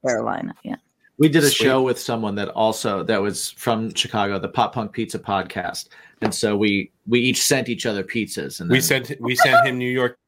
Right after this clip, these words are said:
Speaker 2: We
Speaker 3: So we're
Speaker 2: sent him
Speaker 3: from
Speaker 2: New
Speaker 3: New York,
Speaker 2: York,
Speaker 3: so
Speaker 2: yeah.
Speaker 3: we sent him New York pizza. He sent
Speaker 1: Which
Speaker 3: us
Speaker 1: New
Speaker 3: Lou
Speaker 1: York one did
Speaker 3: Malnati's.
Speaker 1: you do?
Speaker 2: We did, um,
Speaker 3: Oh, shit, I don't remember.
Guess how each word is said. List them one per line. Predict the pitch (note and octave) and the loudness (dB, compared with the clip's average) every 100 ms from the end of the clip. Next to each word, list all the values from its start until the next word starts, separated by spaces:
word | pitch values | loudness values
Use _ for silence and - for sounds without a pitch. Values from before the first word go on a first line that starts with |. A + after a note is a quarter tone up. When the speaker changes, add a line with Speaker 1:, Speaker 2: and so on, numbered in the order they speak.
| _ - | _ -6
Speaker 2:
We | |
Speaker 3:
So | B2+ | 2
we're | C#3 | 2
Speaker 2:
sent | |
him | - | 4
Speaker 3:
from | C3+ | 0
Speaker 2:
New | C3+ | 0
Speaker 3:
New | |
York, | C3 C3+ C3 | 2 2 0
Speaker 2:
York, | - | -2
Speaker 3:
so | B2+ A2+ | -4 -2
Speaker 2:
yeah. | |
Speaker 3:
we | G#2+ | -2
sent | A#2+ C3 A#2 | -2 -4 -4
him | A#2+ | -4
New | A#2 | -2
York | A2+ B2+ B2 | 0 0 0
pizza. | C3+ B2+ C#3+ C#3 C#3 _ - - _ - - | -6 -2 -2 -2 -6 _ -20 -20 _ -20 -12
He | - C#3 | -2 2
sent | B3+ | 4
Speaker 1:
Which | B3 | 4
Speaker 3:
us | A#3+ | 2
Speaker 1:
New | A3+ | 4
Speaker 3:
Lou | A#3 B3 | 8 8
Speaker 1:
York | B3+ A#3 | 6 6
one | G3 F#3 | 6 4
did | E3+ | -2
Speaker 3:
Malnati's. | E3+ F3 | -2 2
Speaker 1:
you | E3+ | 4
do? | D3 F#3+ - _ _ _ _ _ _ _ _ - | 4 0 -8 _ _ _ _ _ _ _ _ -4
Speaker 2:
We | C3+ | -2
did, | C#3 E3 D#3 C#3 | 2 4 4 6
um, | C#3 C3 B2+ B2+ B2+ B2+ B2 B2 | 4 4 2 0 0 -2 0 -2
Speaker 3:
Oh, | A2 F#2 | -4 -6
shit, | - D3 G2 | 0 0 0
I | C3 | -2
don't | A#2+ | -2
remember. | F#2+ A2 G#2+ E2+ | 0 -2 -2 -6